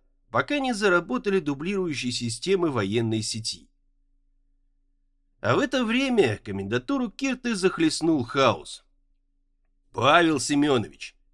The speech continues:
мне сегодня вообще объяснят, что происходит? Хоть кто-нибудь, а?» Облик военного коменданта планеты генерал-майора Николая Леонидовича Вальковича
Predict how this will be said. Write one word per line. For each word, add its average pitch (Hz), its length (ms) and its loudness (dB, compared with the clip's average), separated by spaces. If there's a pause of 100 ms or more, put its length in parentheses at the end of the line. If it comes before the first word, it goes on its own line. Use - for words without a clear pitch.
(260)
мне 117 260 2
сегодня 175 480 4
вообще 202 420 4
объяснят, 139 560 0
что 127 220 2
происходит? 117 640 0 (220)
Хоть - 360 0
кто-нибудь, 131 680 0
а?» 208 240 4 (1300)
Облик 240 420 0
военного 170 520 0
коменданта 143 720 0
планеты 123 560 0
генерал-майора 107 800 0
Николая 101 440 -2
Леонидовича 101 720 -2
Вальковича 101 800 0